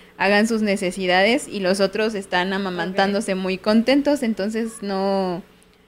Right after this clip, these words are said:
Speaker 1: no quiero interrumpir.
Speaker 2: Claro, por supuesto. Sí, y que, ¿y aproximadamente qué edad tienen estos
Speaker 1: Ellos
Speaker 2: chiquitos?
Speaker 1: tienen aproximadamente diez días, más o menos. Uno de los pequeños, justamente lo vimos hace unos minutos antes de que comenzara la entrevista.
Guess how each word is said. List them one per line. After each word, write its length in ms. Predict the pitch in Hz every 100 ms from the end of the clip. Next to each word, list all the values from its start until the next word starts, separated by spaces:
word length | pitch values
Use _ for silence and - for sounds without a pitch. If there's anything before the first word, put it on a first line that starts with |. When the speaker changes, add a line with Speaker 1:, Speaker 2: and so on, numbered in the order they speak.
| _ _ _
Speaker 1:
no 220 | 233 254
quiero 160 | 262 254
interrumpir. 840 | 262 247 208 220 214 196 196 214
Speaker 2:
Claro, 380 | 233 220 208 175 -
por 100 | 190 196
supuesto. 460 | 196 185 202 202 175 175 _ -
Sí, 140 | -
y 100 | 233
que, 260 | 226 208 208
¿y 80 | 240
aproximadamente 880 | 220 233 233 233 233 247 233 240
qué 140 | 233 226
edad 220 | 214 226 233
tienen 320 | 226 247 247
estos 160 | 226 -
Speaker 1:
Ellos 400 | 233 262 320 403
Speaker 2:
chiquitos? 220 | 233 -
Speaker 1:
tienen 280 | 262 262 285
aproximadamente 960 | 277 233 226 214 202 214 220 208 208 208
diez 360 | 190 180 185
días, 480 | 185 247 370 523 -
más 240 | 240 226 226
o 40 |
menos. 380 | 214 233 320 -
Uno 340 | 214 226 226
de 280 | 208 196 190
los 240 | 180 185
pequeños, 520 | - 180 196 226 277 -
justamente 540 | 240 208 202 202 208
lo 140 | 208
vimos 280 | 185 190 208
hace 200 | 196 208
unos 280 | 214 196 190
minutos 540 | 160 175 196 247 285
antes 220 | 214 190 185
de 100 | 156
que 80 |
comenzara 480 | 143 147 151 190 190
la 80 | 185
entrevista. 600 | 175 160 180 233 294 370